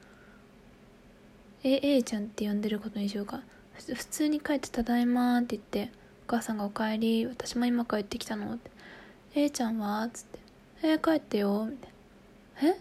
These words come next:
「え、Aちゃんは？」みたいな。「だから帰ったって。」「はい？知らないの？今日もう帰ったよ」みたいな。「ねえ、え、聞いてないよ。え、二十五日って言ってなかった？」っ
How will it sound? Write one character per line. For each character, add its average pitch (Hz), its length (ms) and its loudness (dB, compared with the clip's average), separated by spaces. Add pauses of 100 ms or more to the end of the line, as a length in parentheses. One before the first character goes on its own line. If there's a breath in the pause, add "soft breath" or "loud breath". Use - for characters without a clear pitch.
(120)
「え、 381 140 4
A - 40 -6
ち - 100 2
ゃ 226 80 6
ん 190 80 6
は？」 196 220 4 (100)
み - 80 -20
た - 80 -20
い - 40 -20 (360)
な。 240 60 -4
「だ 226 120 4
か 214 100 0
ら 208 100 -2
帰 294 220 0
っ - 20 -2
た 214 200 -2
っ - 20 0
て。」 208 340 -6 (760)
「は 277 180 4
い？ 370 60 2 (760)
知 - 180 2
ら 302 80 10
な 349 120 8
い 277 60 10
の？ 190 100 6 (1080)
今 320 120 0
日 269 60 2
も 233 200 6
う - 40 2
帰 302 100 8
っ 294 40 8
た - 160 4
よ」 180 180 6 (300)
み 220 80 -2
た 202 100 6
い 185 80 4
な。 208 120 -2 (880 loud breath)
「ね 294 360 8 (560)
え、 320 220 2
え、 - 140 -4 (800)
聞 - 200 -14
い - 20 -16
て 330 160 -2
な 339 140 6
い 277 100 8
よ。 202 100 4 (1400)
え、 - 60 -14
二 277 160 2
十 254 180 6
五 220 120 0
日 208 240 -2
っ - 20 -6
て - 140 -10
言 - 80 -14
っ - 20 -16
て - 100 -8
な 233 80 0
か - 80 -6
っ 202 100 -8
た？」 - 180 -10
っ 196 40 -14